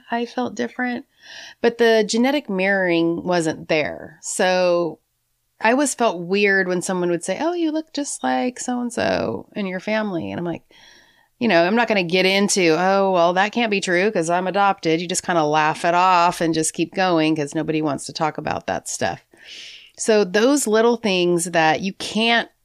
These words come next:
skirt around, you have to confront those things, always would come up, and it was uncomfortable for me sometimes.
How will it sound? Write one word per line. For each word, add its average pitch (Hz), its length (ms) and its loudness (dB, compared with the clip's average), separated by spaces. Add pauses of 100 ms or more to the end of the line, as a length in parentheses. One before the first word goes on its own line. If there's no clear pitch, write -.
(140)
skirt - 680 -2
around, 165 680 0
you 165 160 -4
have 165 420 -6
to 151 520 0
confront 170 600 -4
those 147 320 -4
things, 165 640 0 (560)
always 220 320 4
would 196 140 -2
come 185 240 -2
up, 175 260 0
and 160 540 2 (220)
it 226 160 4
was 269 200 0
uncomfortable 160 640 -2
for 156 200 -4
me - 200 -4
sometimes. - 720 -8